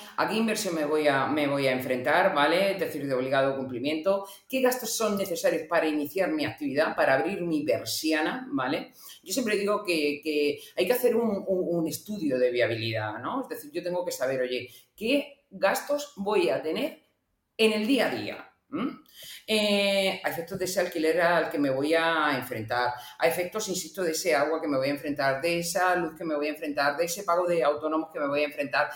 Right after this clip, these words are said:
de esas tasas que me voy a enfrentar, ¿vale? Y, por supuesto, de todos los suministros diversos. Y, por supuesto, es decir, una previsión de esas compras que voy a realizar, ¿eh?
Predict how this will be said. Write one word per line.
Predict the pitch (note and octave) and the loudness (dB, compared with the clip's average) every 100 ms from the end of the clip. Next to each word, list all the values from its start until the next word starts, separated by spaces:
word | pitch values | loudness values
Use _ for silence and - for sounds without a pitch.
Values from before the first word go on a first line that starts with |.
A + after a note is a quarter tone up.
| - - | -14 -6
de | F3+ | -2
esas | G3+ A3 - | 0 0 -2
tasas | - E3 G3 - | 0 0 0 -6
que | E3 | -4
me | C#3+ | 0
voy | D3 | 0
a | |
enfrentar, | D3+ C#3 B2 B2+ B2 - - _ | -2 -6 -4 -2 -2 -4 -16 _
¿vale? | D3+ F3 G3+ | 2 2 2
Y, | |
por | D#3 | -2
supuesto, | D3 C3+ C3+ F3 | -8 -12 -8 -4
de | D3+ | -2
todos | D#3 D#3 | 0 2
los | D#3+ E3 | 2 -2
suministros | D3+ C#3 C#3 - D3+ | -2 -2 -2 -4 -4
diversos. | D3 C#3 - G2+ - _ | 0 0 -2 -10 -12 _
Y, | B2+ | -10
por | B2+ | -10
supuesto, | A2+ A#2 B2+ E3 | -4 -4 -2 -4
es | E3 | -4
decir, | D#3+ D3+ | -4 -2
una | D#3 C#3 | 0 0
previsión | C3+ B2 - E3 C#3 | -2 -4 -4 -4 -4
de | |
esas | C3 - | -6 -8
compras | F3 E3+ F3 | -8 -6 -8
que | - | -4
voy | B2+ B2+ | -2 0
a | A2+ | 0
realizar, | G#2 G2+ G2+ F#2 - _ - - - | -2 -6 -10 -10 -10 _ -20 -20 -8
¿eh? | C#3+ - | -6 -6